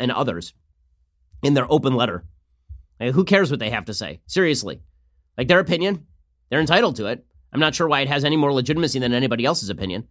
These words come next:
They're just voters like everybody else. Okay, time for a quick thing that I like, and then we'll get to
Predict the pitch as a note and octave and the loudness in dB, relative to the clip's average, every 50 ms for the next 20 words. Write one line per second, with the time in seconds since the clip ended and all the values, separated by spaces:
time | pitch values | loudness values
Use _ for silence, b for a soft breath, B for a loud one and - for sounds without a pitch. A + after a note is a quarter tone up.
0 | _ - - - C#3+ D#3 E3 B2 C#3+ C#3 C3+ C3+ C#3 B2 A#2 A2 A#2+ G#2+ A2 G#2+ | _ -10 -6 -4 -2 -2 0 2 2 2 2 2 0 -2 -2 -2 -2 -2 -2 -2
1 | G2+ F#2 E2+ D#2 F2 - - _ _ _ _ _ _ _ _ _ _ _ _ _ | -2 -4 -4 -6 -8 -10 -14 _ _ _ _ _ _ _ _ _ _ _ _ _
2 | _ _ _ - E3+ F#3+ F#3 D3 B2 - F3 F#3+ G#3+ G3 - F3 D#3+ A#2 C3 - | _ _ _ 0 2 2 2 0 0 0 0 2 2 2 0 0 0 0 -2 -2
3 | - F3 - - - D#3 D3+ C#3+ - B2+ C#3 C3+ - A#2+ B2+ C3 E3 G3 - - | -4 -4 -2 -2 -2 0 0 -2 -2 -4 -4 -2 -2 -2 0 0 0 0 -2 -2
4 | - C3+ C3 C3+ C3 B2 B2+ B2+ B2 A#2+ - A#2+ G#2+ G2 | -2 0 0 0 0 0 0 -2 -4 -4 -4 -6 -6 -8